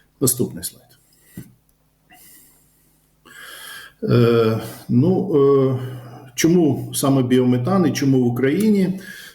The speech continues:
Тут, е, кілька причин. Біометан, е, абсолютно готовий для подачі в газові мережі України,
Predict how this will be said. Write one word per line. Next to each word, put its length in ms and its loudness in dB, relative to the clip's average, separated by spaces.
Тут, 280 -4
е, 220 2
кілька 360 0
причин. 480 0
Біометан, 920 0
е, 40 2
абсолютно 600 0
готовий 420 2
для 260 -4
подачі 720 -4
в 220 2
газові 400 -2
мережі 420 0
України, 600 0